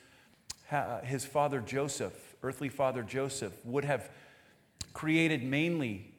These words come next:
farm tools such as carts and plows and winnowing forks and yokes,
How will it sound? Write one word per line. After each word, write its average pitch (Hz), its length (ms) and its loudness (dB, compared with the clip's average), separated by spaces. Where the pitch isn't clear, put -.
farm 175 460 -2
tools 113 440 -4
such 147 320 -2
as 104 320 -4
carts - 760 -2
and 117 140 -6
plows 135 840 -2
and 113 160 -6
winnowing 147 360 0
forks - 640 -6
and 120 200 -2
yokes, - 600 0